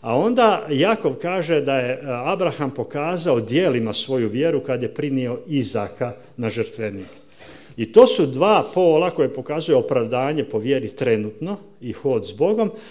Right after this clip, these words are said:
I onda rezultat dijela, u, kad je prinio sina, kad se pokazalo kako je Abrahamova vjera postala savršena. Znate li koliko je vremena prošlo između ta dva, ovaj,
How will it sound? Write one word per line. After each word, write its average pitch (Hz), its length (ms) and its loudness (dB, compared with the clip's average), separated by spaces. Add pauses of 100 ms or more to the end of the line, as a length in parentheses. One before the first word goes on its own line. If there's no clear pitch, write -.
(100)
I 135 160 4
onda 262 280 6
rezultat 175 600 4 (140)
dijela, 143 720 6 (300)
u, 143 460 -2
kad 131 140 4
je 131 120 2
prinio 180 340 0
sina, 190 600 0 (160)
kad 135 160 -2
se - 140 -2
pokazalo 165 640 -4
kako 135 320 -4
je 117 120 -4
Abrahamova 139 760 -4
vjera 120 360 -4
postala 120 500 -8
savršena. 104 640 -12 (360)
Znate 208 340 0
li - 100 0
koliko 208 320 0
je 151 80 4
vremena 147 440 -2
prošlo 120 480 -4
između 107 340 -6
ta 104 280 -6
dva, 101 340 -10 (140)
ovaj, 98 360 -14